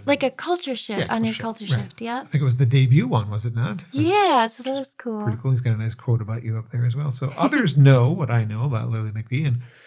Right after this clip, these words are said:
Speaker 2: if you're just discovering her, I encourage you to check her out and support her and l-, let her continue her journey as a music maker in the Michigan community.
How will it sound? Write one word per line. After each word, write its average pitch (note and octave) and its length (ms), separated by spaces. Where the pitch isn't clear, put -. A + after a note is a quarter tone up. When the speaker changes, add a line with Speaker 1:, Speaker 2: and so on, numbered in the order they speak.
Speaker 2:
if A#2 60
you're A#2 80
just A#2+ 200
discovering A#2 420
her, B2+ 160
I A#2 60
encourage A2 340
you G2 60
to F#2 40
check A#2+ 220
her A2+ 80
out A#2 140
and A#2 120
support G#2+ 380
her B2+ 120
and A#2 440
l-, A#2 140
let A2 160
her A#2+ 80
continue A#2 420
her A#2 100
journey B2 460
as A#2 140
a A2+ 40
music C3 380
maker D3 280
in C3 180
the C3 60
Michigan C#3 380
community. B2+ 460